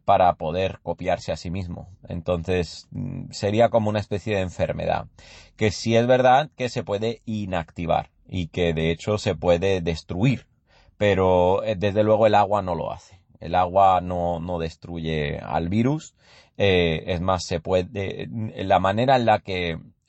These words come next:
precisamente el virus, eh, se transporta de un sitio a otro es precisamente protegiéndose en pequeñas gotas de, de líquido que, que normalmente, pues, suele ser, eh, mucosidad que está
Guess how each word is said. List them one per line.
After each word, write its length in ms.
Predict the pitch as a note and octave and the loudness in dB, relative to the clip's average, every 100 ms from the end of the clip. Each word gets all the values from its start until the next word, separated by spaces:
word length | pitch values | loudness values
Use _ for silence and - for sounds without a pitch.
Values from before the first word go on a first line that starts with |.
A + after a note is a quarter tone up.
| - | -8
precisamente 920 | G2 F#2+ - G2+ G#2 G2 G2 F#2 F#2 | -6 -4 -2 0 -2 -2 -2 -2 -2
el 120 | F#2+ | -4
virus, 460 | F2 F#2+ F#2 - - | -2 -2 -4 -8 -12
eh, 160 | G2 F2+ | -6 -4
se 200 | - F#2+ | -2 -2
transporta 640 | F2+ E2 - A2+ A2 F2 | 0 -2 2 2 4 2
de 100 | F2+ | 0
un 60 | F#2 | -2
sitio 380 | - G2+ F#2 F2 | -6 -6 0 4
a 80 | G#2 | 4
otro 380 | B2 G#2+ C3 - _ _ | 4 -2 -6 -8 _ _
es 120 | G#2+ | -10
precisamente 640 | - G2 F2 G2 G2 F#2 F2 | -8 -10 -6 -4 -4 -2 -2
protegiéndose 960 | F#2+ F2 E2+ F#2+ F#2+ G2 - F#2 F2+ - | -2 -4 -4 -4 -2 -4 -2 -2 -2 -4
en 120 | F2+ | -6
pequeñas 540 | F#2+ F#2+ F#2 F#2 E2 | -4 -4 -2 -2 -4
gotas 640 | F2 F#2+ G2 - F2 - _ - - _ G2+ | -2 2 2 2 -2 -4 _ -20 -20 _ -8
de, 720 | F#2 F#2 E2+ D#2+ D#2 D#2 - | -2 2 2 2 -2 -6 -10
de 200 | F2 F2+ | -6 -4
líquido 640 | G2 - F#2+ F2 F#2 - - - | -4 -6 -4 -2 -4 -6 -12 -8
que, 600 | G2 F2 E2 D#2+ E2 - | -4 -2 -4 -4 -8 -8
que 140 | F2 | -6
normalmente, 560 | E2 E2+ E2+ F2 E2 E2+ | -4 -2 -2 -2 -4 -4
pues, 140 | E2 | -6
suele 240 | - F2 E2+ | -4 -4 -2
ser, 360 | - E2+ D#2 - | -2 -2 -2 -4
eh, 420 | F2 D2+ D#2+ E2 | -2 -2 -4 -4
mucosidad 840 | F#2+ F#2+ - F2+ F#2 F2 G2 A2+ | -4 -4 -4 -4 2 4 4 2
que 80 | F2 | -4
está 560 | E2 - E2 E2 D#2+ | -6 0 2 4 2